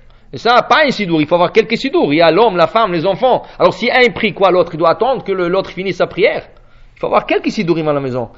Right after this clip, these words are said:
Il faut avoir un Tehillim, quelques Tehillim pour chacun. Il faut avoir un Zohar pour protéger la maison. C'est ça ? Il y a un livre qui s'appelle Raziel Amalach.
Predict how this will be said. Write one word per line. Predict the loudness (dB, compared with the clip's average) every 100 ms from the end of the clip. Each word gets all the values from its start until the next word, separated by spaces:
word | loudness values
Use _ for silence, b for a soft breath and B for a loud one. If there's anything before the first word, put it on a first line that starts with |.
| b
Il | -2
faut | 2
avoir | 2
un | 0
Tehillim, | -2 -2 0 -2 0
quelques | -2 2 0
Tehillim | 0 -4 -4 -6
pour | -8 -4
chacun. | -4 -2 -4 -4 -10 B B -14
Il |
faut | 0
avoir | 2 4
un | 2
Zohar | 2 2 4 0 -4 -12 -20 -12
pour | -12
protéger | -6 -2 -2 -2
la | -2
maison. | 0 0 -2 -6 -20
C'est | -4
ça ? | 0 0 -4 B
Il | 0
y |
a |
un | 2
livre | 0
qui | -4
s'appelle | -2 0 0
Raziel | 2 0 2 2
Amalach. | 2 0 -2 -4 -10